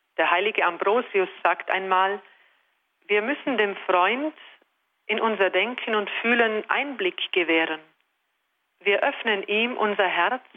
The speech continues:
er uns seines. Nichts hält der Freund dem Freunde verborgen. Ein wahrer Freund schüttet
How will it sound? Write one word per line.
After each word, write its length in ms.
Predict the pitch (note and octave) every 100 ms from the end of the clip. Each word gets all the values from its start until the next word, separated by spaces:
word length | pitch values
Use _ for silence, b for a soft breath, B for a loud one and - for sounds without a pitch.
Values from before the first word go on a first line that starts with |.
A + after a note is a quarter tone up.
| - _ _ _ _ _ -
er 360 | F#3 F#3 G#3+
uns 220 | A3 B3 A#3+ -
seines. 400 | G#3+ B3 A3 E3+ - - _ _ _ _ _ _ _ _ _ _ _ -
Nichts 440 | C4 D4 - -
hält 300 | - F#3+ F3+ - -
der 160 | F3
Freund 500 | - F#3+ F#3+ G#3+ G#3+ -
dem 200 | F3+ F3 E3+
Freunde 460 | - G3+ B3 A3+
verborgen. 640 | - F3+ F3 F3 F3 E3+ E3 _ _ _ _ _ _ _ _ _ _ _
Ein 280 | F3+ F3+
wahrer 340 | F3+ G3+ C#4 B3+ -
Freund 500 | F#3 F3+ A3+ C#4+ - -
schüttet 400 | - D4 D4+